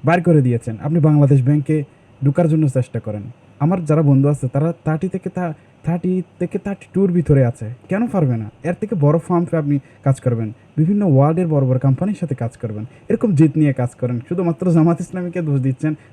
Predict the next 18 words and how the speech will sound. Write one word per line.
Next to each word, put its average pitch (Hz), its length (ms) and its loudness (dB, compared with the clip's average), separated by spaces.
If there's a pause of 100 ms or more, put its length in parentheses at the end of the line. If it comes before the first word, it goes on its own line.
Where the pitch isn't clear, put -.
বাংলাদেশ 127 400 2
ব্যাংককে 151 280 -2
দোষ 165 180 -4
দিচ্ছেন, 160 360 -4 (500)
এগুলো 254 360 4 (300)
একটা 180 480 -2 (880)
প্রপাগান্ডা 139 720 4
আমার 147 240 4
মনে 117 220 2
হয়। 101 200 -8 (160)
আর 160 80 0
যদিও 147 320 2
সত্যি 214 280 0
হয়, 190 180 2 (400)
তাহলে 160 340 0 (680)
অবশ্যই 151 380 2
সেটা 143 260 -2
নিন্দনীয়। 110 440 0